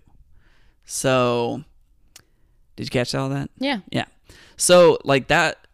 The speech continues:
Speaker 1: that's, like, a huge gamble.
Speaker 2: Mm-hmm.
Speaker 1: Um, but clearly, I think it paid off because The Raid two is awesome.
Speaker 2: Mm-hmm.
Speaker 1: Um,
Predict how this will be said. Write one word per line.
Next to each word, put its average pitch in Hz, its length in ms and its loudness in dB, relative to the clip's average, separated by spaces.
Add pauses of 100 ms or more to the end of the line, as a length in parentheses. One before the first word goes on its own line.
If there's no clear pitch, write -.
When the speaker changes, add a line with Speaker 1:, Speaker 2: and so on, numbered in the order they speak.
Speaker 1:
that's, 147 340 -4
like, 233 120 -4
a 127 60 -4
huge 139 400 -6
gamble. 175 500 -6 (120)
Speaker 2:
Mm-hmm. 208 160 -8
Speaker 1:
Um, 123 540 -2
but - 180 -4
clearly, 208 840 -4
I 135 220 -10
think 233 240 -8
it 185 100 -12
paid 160 260 -8
off 160 360 -10
because 156 380 -8
The 117 100 -14
Raid 160 340 -10
two 160 720 -8
is 135 340 -4 (160)
awesome. 233 760 -8
Speaker 2:
Mm-hmm. 202 520 -10
Speaker 1:
Um, 135 360 0